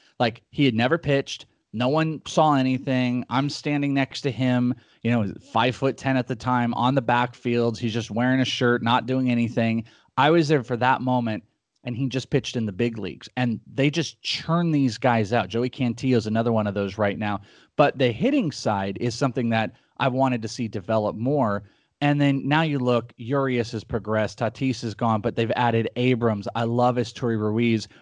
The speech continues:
What they're doing on the hitting side, they got a couple other A Z L guys too in Hudson Head. They're really, really building such a powerhouse of a minor league system that's sustainable for years to come. This is why they're just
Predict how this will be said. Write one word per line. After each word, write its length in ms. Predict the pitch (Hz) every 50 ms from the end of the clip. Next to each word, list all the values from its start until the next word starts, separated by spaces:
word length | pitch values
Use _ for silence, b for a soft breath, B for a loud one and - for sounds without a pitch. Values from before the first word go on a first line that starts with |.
| b
What 180 | - 143 170 170
they're 140 | 196 202 185
doing 260 | 165 185 175 160 151
on 120 | 147 135
the 80 | 127 113
hitting 340 | - 131 143 143 139 131 117
side, 300 | - - 120 107 110 107
they 60 | 113
got 120 | 120 139
a 60 | 131
couple 240 | - - 127 - 123
other 160 | 123 120 120
A 120 | 113 110 113
Z 140 | 110 - 113
L 100 | 110 104
guys 300 | 98 110 107 104 101 -
too 160 | - - 117
in 60 | 107
Hudson 360 | 101 - 113 113 - - 101
Head. 360 | 92 82 117 117 110 101 92 - _ _ _ _ _ _ _ _ _ _ -
They're 240 | 147 160 175 185
really, 560 | 165 127 104 107 120 139 139 147 139 131 131 120
really 340 | 107 117 120 117 113 117
building 480 | 107 98 117 113 107 110 107 101 101 98 b b b b b
such 460 | - - - - 151 139 131 - -
a 80 | 120 107 - _
powerhouse 840 | - - - 127 123 123 120 123 117 - - 113 107 110 104 - - b b b b b b
of 100 | - 120
a 60 | 120
minor 240 | 117 120 117 113 113
league 180 | 107 110 107 -
system 380 | - - 120 110 - - 110
that's 240 | 104 107 107 - -
sustainable 760 | - 117 107 - - - - 120 120 135 139 131 107 110 101
for 200 | 92 - - 107
years 280 | 101 101 104 101 98 95
to 100 | - 101
come. 340 | 92 - 135 131 120 110 101 98 b b b b b _
This 180 | 180 196 196 202
is 100 | 190 170
why 220 | 170 151 147 143 135 -
they're 400 | - 117 131 135 135 131 127 123
just 260 | 113 127 123 - -